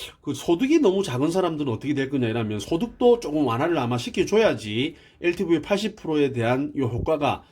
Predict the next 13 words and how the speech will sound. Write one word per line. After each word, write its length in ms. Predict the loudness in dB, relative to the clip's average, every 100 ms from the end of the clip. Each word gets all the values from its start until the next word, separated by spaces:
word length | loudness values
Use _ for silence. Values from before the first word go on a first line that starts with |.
| _
더 100 | -10
커지기 460 | -4 -4 -2 -4 -4
때문에 480 | -4 0 0 0 -2 -14 -18
아마 160 | -8 -4
같이, 720 | -4 -4 -4 0 0 -2 -6 -14 -14
어, 360 | -6 -2 -2 -2
좀 200 | -6 -4
완화를 320 | -2 0 0
시켜줄 380 | -2 -6 -6 -6
가능성이 540 | -6 -6 -6 -4 -2
있지 240 | -4 -6 -6
않을까 260 | -4 -4
싶고, 420 | -6 -8 -8 -8